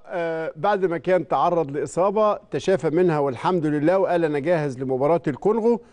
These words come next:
وقال محمود كهربا: "آه، لا أعاني من أي آلام حاليا، بتدرب مع الفريق بقوة ومستعد للمشاركة في المباراة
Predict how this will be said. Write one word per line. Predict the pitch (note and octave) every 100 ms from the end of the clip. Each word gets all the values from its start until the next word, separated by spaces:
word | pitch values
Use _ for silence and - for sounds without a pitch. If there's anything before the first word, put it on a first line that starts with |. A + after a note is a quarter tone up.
| _ _
وقال | D#3 D3+ G3 F#3+
محمود | D#3 A#2 E3 F#3 C#3 - - -
كهربا: | D#3 C#3 F3+ F3 F3 - -
"آه، | D#3+ D3 D3 C#3+ C#3 B2+ B2 G#2+ G2 - _ _ -
لا | E3 F3+
أعاني | E3 F#3 F3
من | D#3+ -
أي | G3+ F#3 D#3+
آلام | D#3 F3+ D#3
حاليا، | D3 D3+ G3+ A3+
بتدرب | F#3 D3+ D#3+ D#3 F3 D#3+
مع | D3
الفريق | C#3+ B2 D#3 F3
بقوة | C#3+ - G#3 A#3 A#3+
ومستعد | F#3 D3 D#3 F3 D#3
للمشاركة | D3+ D3+ C#3+ D3 C3 F3+ F3+ D3
في | D3+
المباراة | D3 C#3+ D#3 E3+